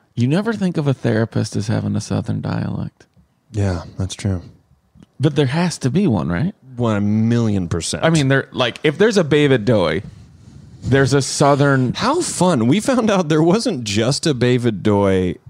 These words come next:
Speaker 2: Uh, someone sent, they were like, "There's a book.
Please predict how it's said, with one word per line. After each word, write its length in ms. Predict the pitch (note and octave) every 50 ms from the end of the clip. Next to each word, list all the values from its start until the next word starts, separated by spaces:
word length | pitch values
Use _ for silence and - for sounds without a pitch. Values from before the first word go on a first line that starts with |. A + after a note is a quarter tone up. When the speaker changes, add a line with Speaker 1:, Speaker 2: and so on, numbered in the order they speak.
| -
Speaker 2:
Uh, 400 | A2 G#2 G2 F#2 F2 E2 F2 D2+ - -
someone 680 | - - - F#3 F3+ F#3+ F#3 D#3+ D#3 D3 C3 A2 - - _ _ -
sent, 360 | - - - C3 B2+ A2+ F#2+
they 80 | A2+ A2+
were 60 | A2
like, 160 | G2+ F#2+ F#2+
"There's 220 | A2 A2+ G#2+ F#2+ G#2+
a 60 | G#2
book. 560 | F#2 F2 E2+ F2+ G#2 A#2+ C#3+ C#3+ - - -